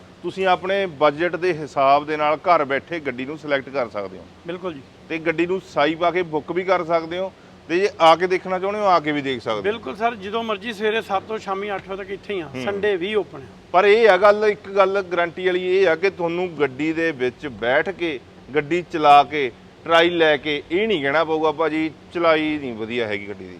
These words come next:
Speaker 2: ਬਿਲਕੁਲ ਜੀ, ਕਈ ਵਾਰੀ ਅਗਲਾ ਕਹਿੰਦਾ, "ਯਾਰ ਇਹ ਸਸਪੈਂਸ਼ਨ ਖੜਕਦੀ ਆ ਭਾਜੀ,
Speaker 1: ਹਾਂ।
Speaker 2: ਇਹਦਾ ਟਾਇਰ ਮਾੜਾ ਆ, ਇਹ ਬਬਲਿੰਗ ਕਰਦੀ ਆ।"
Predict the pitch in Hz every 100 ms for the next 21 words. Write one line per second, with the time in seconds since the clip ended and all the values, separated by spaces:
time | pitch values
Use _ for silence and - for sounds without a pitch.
0 | - 165 208 233 240 240 247 226 233 233
1 | 220 220 226 233 233 233 196 202 180 208
2 | 233 247 202 202 196 202 202 208 214 233
3 | 214 202 208 - - 175 185 202 190 196
4 | 196 190 190 170 160 180 190 185 165 185
5 | 185 175